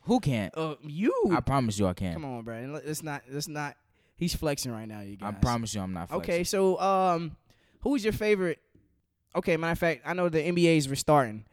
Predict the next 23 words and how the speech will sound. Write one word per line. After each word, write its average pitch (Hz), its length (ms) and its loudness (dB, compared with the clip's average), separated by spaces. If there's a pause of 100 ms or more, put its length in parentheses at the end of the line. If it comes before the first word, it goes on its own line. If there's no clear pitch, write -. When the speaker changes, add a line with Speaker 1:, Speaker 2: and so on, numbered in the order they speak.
Speaker 1:
Mm-hmm. 104 180 -6 (260)
Speaker 2:
Uh, 123 540 2 (300)
do 139 100 2
you 190 120 4
have 185 200 2
a 135 80 -6
favorite 156 460 -2 (220)
team 175 440 -2
coming 139 360 -6
out 120 340 -6
to 135 120 -8
win 139 200 -4
the 117 60 -8
championship? 117 760 -10
And 110 100 -14
do 156 80 -8
you 247 80 -2
have 247 100 -2
a 156 60 -6
favorite 220 320 -4
player 240 300 -2
in 147 80 -2
the 127 60 -8